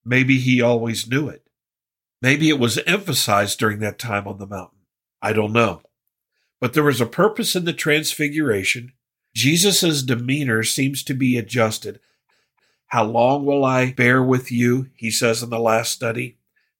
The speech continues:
Now he says, "Let these words sink down deep into your ears." The Son of Man is about to be betrayed, and he's going to be betrayed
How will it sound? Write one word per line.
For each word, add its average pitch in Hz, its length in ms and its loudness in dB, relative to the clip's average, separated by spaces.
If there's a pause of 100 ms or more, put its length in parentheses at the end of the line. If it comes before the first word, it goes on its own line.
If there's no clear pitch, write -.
Now 113 220 0
he 127 140 -2
says, 123 320 -2
"Let 117 160 -2
these 123 300 0
words 120 280 0
sink 123 260 -4
down 123 360 -4
deep 131 260 2
into 127 260 -2
your 123 160 2
ears." 110 520 -2 (580)
The 120 80 -4
Son 160 300 2
of 175 180 0
Man 104 440 0
is 151 180 0
about 117 360 2
to 113 60 -2
be 113 140 0
betrayed, 120 680 0 (280)
and 120 140 -2
he's 120 160 0
going 131 300 2
to 156 60 2
be 170 140 2
betrayed 110 640 -2